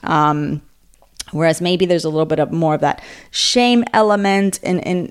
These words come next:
in, in the other person's work. Um, it could be, you know, part of the faith. It doesn't matter. I, again,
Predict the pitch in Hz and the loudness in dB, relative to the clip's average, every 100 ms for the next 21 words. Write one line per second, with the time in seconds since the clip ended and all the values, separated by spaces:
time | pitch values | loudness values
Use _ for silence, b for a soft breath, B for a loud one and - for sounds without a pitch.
0 | - 185 160 202 196 202 - 196 190 190 | -4 -4 -4 -4 -2 -2 -2 -2 2 2
1 | 190 - 208 190 196 185 190 190 185 180 | 0 -4 -6 -4 -4 -6 -4 0 2 2
2 | 180 165 160 156 156 147 101 - 180 160 | 0 -4 -2 -2 -4 -8 -12 -6 -4 0
3 | 160 156 _ _ - 214 160 - - 165 | -2 -2 _ _ -4 0 0 -2 -2 0
4 | 170 175 185 170 165 180 180 202 190 165 | 0 -2 0 0 0 -4 -2 0 0 0
5 | - - 151 - - 165 151 | -2 -2 -2 -4 -4 -2 0